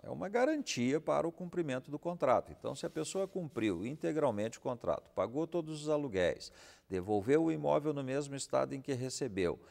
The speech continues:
ao término da locação, tem direito à devolução da caução, não é? E essa caução, como eu disse,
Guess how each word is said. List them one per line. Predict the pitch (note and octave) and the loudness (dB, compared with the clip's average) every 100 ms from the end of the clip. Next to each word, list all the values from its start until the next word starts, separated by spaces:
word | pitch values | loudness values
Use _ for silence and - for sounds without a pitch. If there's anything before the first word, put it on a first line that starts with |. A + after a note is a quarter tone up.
| - - - | -20 -20 -6
ao | F2+ G2 | 0 0
término | - F#2+ E2 F2+ | 2 0 0 -2
da | G2 G#2+ | -2 0
locação, | A#2+ D3 E3+ F#3 F3+ B3+ - | 0 -2 -4 -2 -4 -6 -8
tem | G#3+ | -6
direito | G3+ C#3+ G#2+ G#2 | -2 2 2 2
à | B2 | 0
devolução | A#2+ C3 C3+ C3+ B2+ | -2 -2 -4 -2 -2
da | B2+ C3 | 0 -2
caução, | E3+ F3 - G2 - - - | -2 -2 2 2 2 -16 -18
não | - C#2 | -8 -2
é? | F2+ D#3+ - - - _ - | -2 -2 -6 -20 -20 _ -6
E | F#2+ | 0
essa | E2+ - | 0 0
caução, | F2+ A2 G#2+ F#2+ G#2+ | -2 -2 -2 -6 -6
como | A#2 | -4
eu | C#3 | -4
disse, | A#2 A2+ D3 - | -2 -4 -4 -10